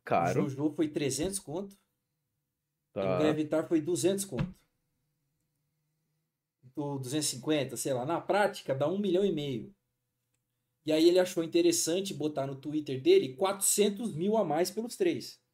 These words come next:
Speaker 2: Ele deu
Speaker 1: <laughs>
Speaker 2: aquela inflacionada de quarenta por cento.
Speaker 1: <laughs>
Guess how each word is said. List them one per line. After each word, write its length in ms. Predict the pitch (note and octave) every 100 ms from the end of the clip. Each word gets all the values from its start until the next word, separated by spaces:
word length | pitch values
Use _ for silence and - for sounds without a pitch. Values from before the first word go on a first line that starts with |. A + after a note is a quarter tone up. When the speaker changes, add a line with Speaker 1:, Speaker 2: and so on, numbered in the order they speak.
| _ _ _ _ _ _ - - _ - C3
Speaker 2:
Ele 220 | B2+ D3+
deu 180 | D3+ E3
Speaker 1:
<laughs> 180 | D3+ E3+
Speaker 2:
aquela 120 | F#3
inflacionada 1040 | F#3+ - F#3+ F#3+ - G#3 F3 E3 F3+ G3
de 220 | G3 G3 -
quarenta 600 | A3+ G#3+ F3+ F#3+ G3+ A3
por 220 | G3+ A3+
cento. 580 | - E3 C3+ C3 G#2 - _ _ _ _ -
Speaker 1:
<laughs> 600 | _ - D3 - G#2